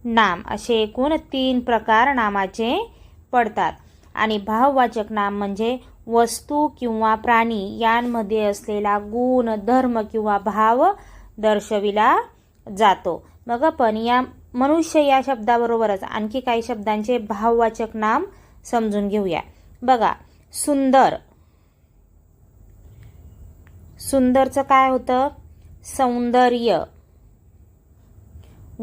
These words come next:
गरीब, गरीबचं भाववाचक नाम काय होतं? गरिबी. इथे काय दर्शवलेलं आहे? गुण दर्शवलेला आहे किंवा त्याच्यातला धर्म दर्शवलेला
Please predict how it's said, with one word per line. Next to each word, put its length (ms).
गरीब, 420
गरीबचं 520
भाववाचक 460
नाम 280
काय 240
होतं? 480
गरिबी. 480
इथे 360
काय 240
दर्शवलेलं 560
आहे? 400
गुण 480
दर्शवलेला 640
आहे 300
किंवा 320
त्याच्यातला 640
धर्म 440
दर्शवलेला 920